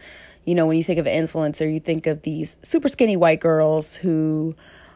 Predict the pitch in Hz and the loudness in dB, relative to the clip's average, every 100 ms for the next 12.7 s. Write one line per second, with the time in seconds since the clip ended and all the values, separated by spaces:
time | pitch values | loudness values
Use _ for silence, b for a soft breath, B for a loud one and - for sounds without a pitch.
0 | b - 180 170 170 165 165 165 - - | b 2 4 6 4 4 4 2 -2 -2
1 | 175 170 202 214 214 214 208 202 196 185 | 0 2 4 6 6 4 0 -2 -4 -2
2 | 175 160 165 190 185 - - 185 170 160 | 0 0 4 4 4 0 0 4 6 6
3 | 160 156 151 151 151 - - 151 147 151 | 8 6 4 0 -4 -12 -4 -2 -2 -4
4 | 160 - - _ - 180 160 175 160 160 | -4 -6 -10 _ 4 6 6 2 2 2
5 | 156 160 - 156 156 147 151 151 160 B | 2 0 0 0 0 0 0 -2 -4 B
6 | B B B - 175 175 170 165 165 - | B B B 2 6 8 6 2 0 0
7 | 165 156 156 151 151 - - _ _ 180 | 2 2 2 0 -2 -8 -14 _ _ -2
8 | 175 165 277 269 220 190 - 160 156 160 | 0 4 4 6 4 2 4 4 4 0
9 | 156 147 151 _ _ _ _ _ _ 180 | 2 2 -4 _ _ _ _ _ _ 0
10 | 175 170 170 170 165 - 170 160 156 151 | 2 4 6 6 2 0 2 2 0 -2
11 | 147 - 151 147 151 - - 156 147 151 | -6 -10 -4 0 0 -2 -2 0 0 -2
12 | 160 151 139 147 147 - | -2 0 0 -2 -4 -12